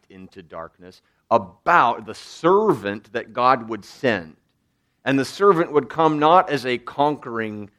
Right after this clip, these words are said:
king, but as a suffering servant. And he would be rejected by people and seen as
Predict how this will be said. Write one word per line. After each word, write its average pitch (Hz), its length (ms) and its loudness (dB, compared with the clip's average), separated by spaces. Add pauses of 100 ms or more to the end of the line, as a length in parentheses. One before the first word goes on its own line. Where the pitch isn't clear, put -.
(140)
king, 165 440 -6
but 120 200 -2
as 117 320 -6
a 107 180 -12 (220)
suffering 90 960 -12 (420)
servant. 95 500 -12 (420)
And 110 120 -10
he 117 160 -8
would 110 220 -6
be 110 300 -10 (180)
rejected 120 920 -2
by 110 360 0 (280)
people 87 420 -16 (680)
and 117 200 -6
seen 151 400 -4
as 117 520 -2